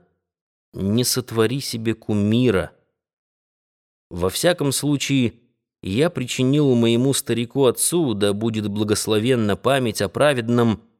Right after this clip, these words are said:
уже перед самой его смертью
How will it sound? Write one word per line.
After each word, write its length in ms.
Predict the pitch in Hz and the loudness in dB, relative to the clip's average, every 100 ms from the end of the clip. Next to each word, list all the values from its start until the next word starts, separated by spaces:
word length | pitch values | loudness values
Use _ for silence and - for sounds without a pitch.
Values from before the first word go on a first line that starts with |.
| _ _ _ | _ _ _
уже 340 | - 90 92 127 | -6 -2 0 0
перед 300 | 139 139 135 | 0 -2 -2
самой 460 | - 175 175 160 | 0 2 2 2
его 320 | 147 135 135 131 | 0 -2 0 0
смертью 800 | - 135 165 143 - 143 123 | 0 2 2 0 0 0 0